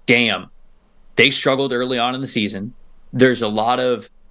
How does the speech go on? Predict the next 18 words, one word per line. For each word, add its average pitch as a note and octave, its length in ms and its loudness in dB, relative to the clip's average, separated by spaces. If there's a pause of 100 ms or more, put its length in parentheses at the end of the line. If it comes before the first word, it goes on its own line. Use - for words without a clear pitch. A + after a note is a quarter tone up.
(1200)
fixable C3+ 960 -2
reasons B2 640 -4
why G#2 200 0
they G#2 140 -2
struggled G#2 500 -2
early G#2 300 -2
in G2 80 -4
the F#2+ 60 -6
season. G2+ 480 -2
And A2 100 2
if A2 140 -4 (180)
they're C3 120 0
playing C#3+ 260 -6
their A#2+ 80 -4
best A#2+ 240 -4
ball A#2 160 -2
moving G2+ 240 -4
forward, B2 440 -2